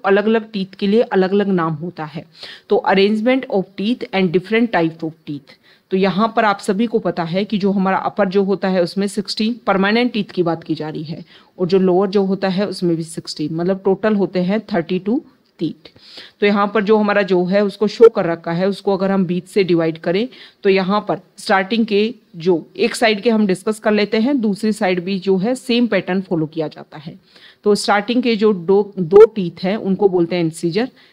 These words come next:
नेक्स्ट बोला जाता है कैनाइन, नेक्स्ट टू जो हैं उनको प्रीमोलर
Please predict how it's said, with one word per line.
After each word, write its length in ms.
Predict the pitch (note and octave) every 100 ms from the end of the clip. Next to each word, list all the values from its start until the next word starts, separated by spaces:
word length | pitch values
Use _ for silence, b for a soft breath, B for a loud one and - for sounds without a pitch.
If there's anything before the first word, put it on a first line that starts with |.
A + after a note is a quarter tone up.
| b
नेक्स्ट 320 | G#3 G3+ G3+ A3+
बोला 240 | G3 F#3
जाता 260 | F#3 F3+ F#3+
है 120 | G3
कैनाइन, 480 | F#3+ D#3+ D#3+ F#3 B3+ _ -
नेक्स्ट 420 | G3+ G#3 - -
टू 140 | A#3 A3
जो 160 | G3+
हैं 180 | G3 G3+
उनको 240 | G3+ F#3 F3
प्रीमोलर 600 | E3 G3+ G#3+ G#3 A3